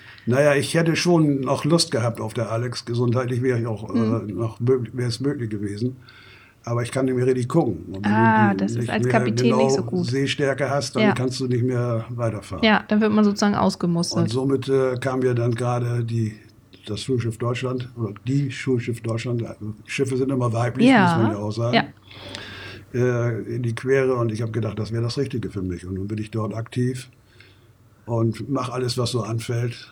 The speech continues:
Speaker 2: Ja.
Speaker 1: Denn ein bisschen seemännische Kenntnis habe ich ja noch mir aufbewahrt in meinem Gehirn.
Speaker 2: Sehr gut. Und ich habe gelernt, du bist für etwas ganz Spezielles zuständig auf der Schulschiff Deutschland.
Speaker 1: Ja,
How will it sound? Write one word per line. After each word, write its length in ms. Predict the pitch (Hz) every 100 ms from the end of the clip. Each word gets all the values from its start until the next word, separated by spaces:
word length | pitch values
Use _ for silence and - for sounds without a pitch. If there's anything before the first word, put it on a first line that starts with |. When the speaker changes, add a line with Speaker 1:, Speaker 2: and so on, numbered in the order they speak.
| -
Speaker 2:
Ja. 260 | 285 202 190
Speaker 1:
Denn 400 | 104 95 101 107
ein 20 |
bisschen 400 | 107 131 143 127
seemännische 640 | 117 123 117 117 110 110
Kenntnis 400 | - 120 104 107
habe 140 | 110 101
ich 80 |
ja 80 | 104
noch 180 | 95 92 -
mir 220 | 107 110 104
aufbewahrt 560 | 120 - 101 104 95
in 80 | 92
meinem 200 | 95 95
Gehirn. 300 | 87 87 92 - _ -
Speaker 2:
Sehr 240 | 214 208
gut. 200 | 175 170 - - -
Und 280 | - 277 339
ich 100 | 285
habe 140 | 262 226
gelernt, 260 | 226 220
du 40 | 214
bist 120 | -
für 60 |
etwas 240 | 202 214 208
ganz 260 | 190 196
Spezielles 680 | - - 180 - 196 240 208
zuständig 680 | - 196 196 185 175 175 -
auf 280 | 180 180 -
der 200 | - 190
Schulschiff 380 | 196 214 208 202
Deutschland. 640 | - 175 180 - 208 349 - - - - _ _ - - -
Speaker 1:
Ja, 340 | 175 131 98